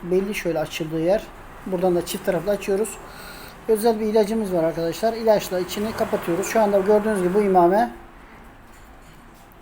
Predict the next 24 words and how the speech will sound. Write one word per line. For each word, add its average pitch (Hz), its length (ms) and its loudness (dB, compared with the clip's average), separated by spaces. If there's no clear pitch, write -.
kırılmış 226 460 -4
bir 196 80 -2
imameye 190 440 0
hiç - 180 -8
benzemiyor. 185 440 -2
Şu 226 160 0
anda 233 180 0
bu 233 40 -4
yeşil 233 300 -4
teli 240 220 -4
sorabilirsiniz 233 520 -2
arkadaşlar. 170 460 -2
Bu 226 60 -2
yeşil 240 280 -2
telin 202 220 2
sebebi 202 520 2
şu - 180 2
anda 220 140 2
imamenin 220 400 2
içine 208 280 -4
bu 196 120 0
boruyu 214 260 4
attığımız 214 440 0
için 240 320 -4